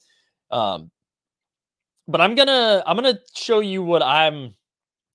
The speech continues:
what I'm doing right now. All three. There we go. Spread the love. Yeah, I think I'm gonna, I am gonna definitely line up for the N F L All Day pack. Um, I'm definitely gonna try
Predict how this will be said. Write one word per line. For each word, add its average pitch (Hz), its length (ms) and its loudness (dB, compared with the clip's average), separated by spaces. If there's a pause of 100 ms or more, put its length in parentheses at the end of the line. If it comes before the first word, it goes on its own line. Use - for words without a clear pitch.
(140)
what 135 160 -2
I'm 139 160 -4
doing 113 240 -6
right 98 200 -12
now. 98 380 -14 (400)
All 156 160 4
three. 165 300 -4
There 120 160 -6
we 180 80 -10
go. 117 120 -10
Spread 139 340 -12
the 143 80 -10
love. 127 280 -8 (800)
Yeah, 202 240 2
I 208 80 -2
think 392 180 -10
I'm 370 140 -12
gonna, 208 340 -4
I 175 140 0
am 233 140 -2
gonna 220 200 -4
definitely 175 300 -4
line 175 180 -6
up 175 80 -12
for - 60 -18
the 151 80 -12
N 147 100 -10
F 143 120 -12
L 151 80 -4
All 143 120 -4
Day 120 160 -10
pack. 104 340 -12 (1000)
Um, 120 400 -10
I'm 127 140 -14
definitely 139 340 -8
gonna 127 220 -10
try 120 560 -10